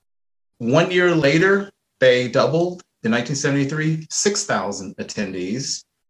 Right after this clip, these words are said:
And one more year later, nineteen seventy-four, fifteen, no, twenty-one thousand people showed up. Six thousand had to be turned away 'cause they only had capacity for fifteen thousand people.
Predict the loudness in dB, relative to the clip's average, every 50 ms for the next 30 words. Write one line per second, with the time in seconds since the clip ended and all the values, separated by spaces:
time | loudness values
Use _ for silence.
0 | _ -2 0 2 4 4 4 6 6 6 4 4 4 2 0 -4 -10 _ _ _
1 | _ _ _ _ _ _ _ _ -6 -2 0 2 4 4 6 6 6 6 6 4
2 | 4 4 4 4 4 4 2 2 2 0 2 2 0 0 -2 -4 -4 -4 -2 0
3 | 0 0 0 0 0 -2 -2 -2 -2 0 0 -2 -4 -6 -10 _ _ -4 -4 -4
4 | -4 -6 -10 -6 -4 -2 -2 -2 -4 -6 -8 -12 _ _ _ -2 0 0 -2 -4
5 | -8 -10 -4 0 2 2 2 2 0 0 0 0 -2 -6 -12 -8 -2 -2 0 0
6 | 0 -2 -2 0 2 2 2 2 0 -2 -4 -6 -8 -8 -8 -8 -8 -8 -4 -2
7 | 0 0 2 2 2 0 0 -2 -6 _ _ _ _ _ -4 -2 0 2 2 2
8 | 2 0 2 2 2 4 2 0 0 0 0 -2 -2 -2 -4 -8 -8 -6 -4 -2
9 | -2 0 -2 0 2 2 2 2 2 -2 -2 -2 -2 -2 -2 -2 -4 -4 -4 -6
10 | -6 -6 -6 -6 -6 -6 -6 -8 -8 -10 -10 -12 -12 -10 -8 -8 -8 -8 -8 -6
11 | -4 -4 -4 -4 -6 -8 -8 -8 -10 -10 -12 -14 -16 -14 -14 -14 -12 -12 -14